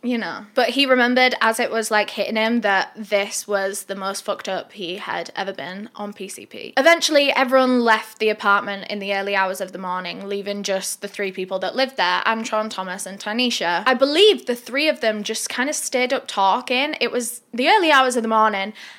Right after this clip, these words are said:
and within a few hours, another man arrives at the apartment. It was Derek. Do you remember the guy that Antron went to when he decided he wanted to use P C P? This friend used it to deal with his chronic pain, and it worked for him. He was still using P C P very often,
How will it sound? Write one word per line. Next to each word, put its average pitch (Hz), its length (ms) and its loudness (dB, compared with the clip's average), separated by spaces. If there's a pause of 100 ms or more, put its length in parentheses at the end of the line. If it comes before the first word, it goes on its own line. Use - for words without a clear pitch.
(100)
and 247 360 2
within 269 260 0
a 330 60 2
few 277 280 -2
hours, 196 520 2 (100)
another 339 260 0
man 254 540 2
arrives 196 600 2
at 214 120 -4
the 202 80 -2
apartment. 180 640 -6 (340)
It 330 120 -2
was 349 100 -4
Derek. 370 640 0
Do 302 80 2
you 359 60 8
remember 339 180 4
the - 20 -4
guy 269 200 6
that 240 260 2
Antron 233 480 0
went 220 280 2
to 214 200 0
when 202 300 -2
he 196 200 -10
decided 196 440 -6
he 226 100 -4
wanted 233 280 -2
to 247 100 -6
use 240 180 -2
P 247 180 -6
C 254 160 -4
P? 262 280 -4
This 214 280 -6
friend 311 360 2
used 226 340 -4
it - 240 -2
to 220 220 -2
deal 208 280 -4
with 220 140 -8
his 233 160 -6
chronic 240 340 -4
pain, 269 300 -2
and 196 100 -6
it 185 80 -8
worked 208 300 -2
for 294 80 -6
him. 277 420 0
He 381 140 4
was 403 160 4
still 302 220 4
using 240 320 0
P 220 160 -8
C 190 180 -10
P 139 320 -10
very 202 260 2
often, - 480 -4